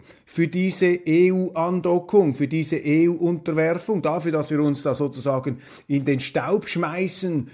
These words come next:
vor Brüssel, sollen wir auch noch Geld bezahlen müssen. Und dies, obwohl die E U jährlich Handelsüberschüsse mit der Schweiz ü-, erzielt von über zwanzig Milliarden Franken.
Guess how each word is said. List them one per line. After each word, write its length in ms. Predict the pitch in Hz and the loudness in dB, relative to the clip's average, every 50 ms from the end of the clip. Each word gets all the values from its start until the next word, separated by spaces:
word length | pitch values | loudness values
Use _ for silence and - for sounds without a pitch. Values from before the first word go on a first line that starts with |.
| - - | -18 -6
vor 220 | - 151 151 143 | 0 2 2 2
Brüssel, 580 | 123 135 147 175 214 190 - - 180 185 175 - - - | 4 4 2 2 2 0 -2 -2 -2 -2 -2 -2 -4 -10
sollen 400 | - - - 165 170 175 175 160 | -8 -4 0 2 2 2 2 2
wir 260 | 165 160 156 147 151 | 2 2 2 2 0
auch 120 | 151 131 | 0 0
noch 240 | 151 151 131 131 - | -2 -2 -2 -2 0
Geld 300 | - 160 185 226 220 - | 0 2 2 2 0 2
bezahlen 580 | - 208 202 208 - 196 190 196 202 202 196 214 | 2 2 2 2 0 0 2 2 2 2 4 4
müssen. 460 | 233 240 220 - - - 107 123 - - _ _ _ - - - _ | 4 2 2 0 -4 -10 -12 -14 -16 -18 _ _ _ -20 -20 -16 _
Und 280 | - 156 151 147 156 165 | 0 0 0 2 2 2
dies, 480 | 190 226 247 240 233 - - - _ _ _ | 2 2 2 2 0 -2 -4 -8 _ _ _
obwohl 480 | - 160 147 127 151 180 196 226 233 214 | -2 0 0 2 2 4 4 4 4 2
die 180 | - 175 165 160 | 2 2 4 4
E 120 | 160 165 196 | 4 4 4
U 140 | 233 220 | 2 2
jährlich 720 | 170 131 156 175 208 233 240 247 220 156 123 - - - _ _ - | 2 2 2 2 2 2 2 2 2 0 0 -2 -6 -18 _ _ -10
Handelsüberschüsse 1300 | - 143 170 196 233 240 233 233 226 - - - 208 220 226 - 196 165 160 196 202 202 196 - - 185 | -4 -2 0 0 0 0 0 -2 -4 -4 -4 -2 -2 0 0 0 0 0 2 2 2 2 0 0 0 2
mit 220 | 175 180 180 180 - | 2 0 0 0 -2
der 100 | 156 135 | -2 -2
Schweiz 460 | 127 139 135 156 180 202 202 202 - - | -2 -4 -4 -2 0 0 0 -2 -4 -12
ü-, 140 | 185 180 - - | -12 -14 -8 -6
erzielt 560 | 160 156 147 156 - - 175 196 214 196 - | -4 -4 -4 -4 -2 0 0 0 0 -4 -6
von 220 | - 175 165 - | -4 -4 -4 -2
über 300 | - 190 208 - - 185 | 0 -2 -2 0 -2 -6
zwanzig 520 | - - 156 156 160 190 190 190 - 175 165 | -6 -6 -6 -4 -4 -4 -6 -6 -8 -6 -4
Milliarden 520 | 165 156 143 156 156 165 170 165 156 135 | -4 -2 0 0 0 -2 -2 -4 -6 -6
Franken. 560 | - 165 175 190 208 202 - - 165 - - | -4 -4 -4 -4 -6 -8 -10 -12 -12 -12 -14